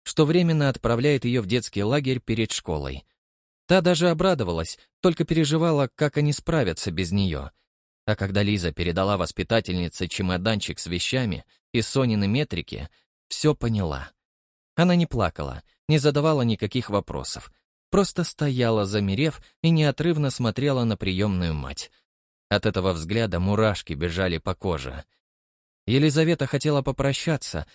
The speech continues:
обнять девочку, но та вырвалась и забилась в угол кабинета, как волчонок. И вот теперь эти сверкающие гневом и болью глаза она видела повсюду. В оконных отражениях, в тревожных коротких снах.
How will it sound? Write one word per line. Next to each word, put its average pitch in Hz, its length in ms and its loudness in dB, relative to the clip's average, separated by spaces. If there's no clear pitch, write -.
обнять 156 480 2
девочку, 104 560 -2
но 170 120 4
та 170 180 2
вырвалась 117 600 2
и 135 60 0
забилась 139 500 0
в 131 100 -2
угол 127 240 0
кабинета, 143 600 0
как - 200 0
волчонок. 101 760 -2
И 123 100 2
вот 107 200 2
теперь 113 460 0
эти 92 200 -2
сверкающие 101 840 -2
гневом 98 560 0
и - 20 -2
болью 101 380 0
глаза 104 500 -2
она 131 280 2
видела 98 420 0
повсюду. 71 680 -4
В 104 80 2
оконных 101 440 0
отражениях, 95 800 0
в - 100 -12
тревожных 131 560 2
коротких 92 540 -4
снах. - 460 -6